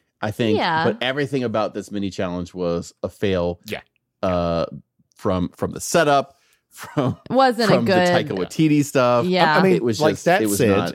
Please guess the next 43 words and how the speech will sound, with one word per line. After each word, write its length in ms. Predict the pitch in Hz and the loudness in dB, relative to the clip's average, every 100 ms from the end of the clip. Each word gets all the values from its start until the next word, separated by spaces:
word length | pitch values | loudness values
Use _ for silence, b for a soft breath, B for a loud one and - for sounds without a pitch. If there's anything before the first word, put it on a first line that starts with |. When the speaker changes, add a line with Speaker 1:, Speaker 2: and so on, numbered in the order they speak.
| - | -6
Speaker 1:
it 40 | |
was, 200 | 98 98 | -6 -6
it 80 | - | -10
was 120 | 92 | -12
not 100 | 92 | -8
a 60 | 76 | -8
win. 360 | 55 50 - - | -10 -14 -18 -8
Speaker 3:
producers 640 | - 123 139 147 196 175 | -4 0 0 0 0 0
of 120 | 175 | 0
the 120 | 196 175 | -2 -2
show, 460 | - 156 196 349 _ _ _ _ - | 0 0 0 -2 _ _ _ _ -4
uh, 140 | 120 | 0
I 80 | 127 | 0
will 200 | 127 143 | 2 2
be 80 | 165 | 2
living 240 | 170 160 147 | 0 0 0
in 100 | 131 | 0
Auckland 580 | 110 - 131 127 131 | -2 -2 -2 -2 -2
next 320 | 110 110 - 113 | -4 -6 -6 -6
year. 340 | 117 135 165 | -4 -2 -4
Uh, 160 | 117 101 | -4 -4
so 140 | - | -2
when 100 | 110 | -2
you 100 | 117 | 0
do 160 | 104 117 | 0 -4
season 280 | - 110 104 | -2 -4 -4
two, 160 | 101 92 | -4 -4
I 60 | |
would 220 | 95 98 | -4 -6
like 140 | 95 92 | -6 -6
to 60 | 90 | -4
work 120 | - | -2
on 80 | 240 | -2
it. 300 | 254 214 - _ | -2 -8 -12 _
Speaker 2:
<gasps> 160 | _ _ | _ _
Speaker 3:
Just, 260 | 82 - _ _ _ _ _ _ _ _ | -20 -20 _ _ _ _ _ _ _ _
Speaker 2:
Hell 220 | - 185 | -4 -2
Speaker 3:
just 60 | 165 | 0
Speaker 2:
yes. 220 | 143 147 | -2 -4
Speaker 3:
put 100 | 87 | -8
it 40 | 78 | -10
out 140 | - | -14
there. 140 | 71 | -18